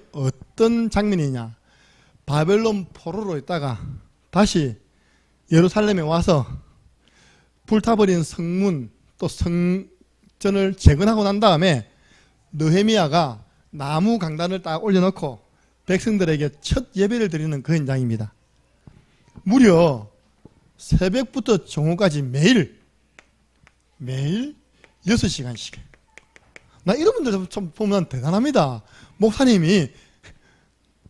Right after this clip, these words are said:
매일 새벽 기도를 여섯 시간 있는다고 하면 여러분들 대단한 거 아닙니까? 그죠? 근데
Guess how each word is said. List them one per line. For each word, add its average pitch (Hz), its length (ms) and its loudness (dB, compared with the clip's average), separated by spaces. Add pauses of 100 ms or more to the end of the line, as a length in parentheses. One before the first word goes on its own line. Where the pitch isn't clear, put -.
(260)
매일 160 400 2
새벽 214 220 4
기도를 214 280 2
여섯 262 160 6
시간 190 200 4
있는다고 175 360 6
하면 156 120 4
여러분들 156 480 4 (520)
대단한 156 300 2
거 180 60 2
아닙니까? 151 300 -2
그죠? 110 360 -8 (260)
근데 175 240 -2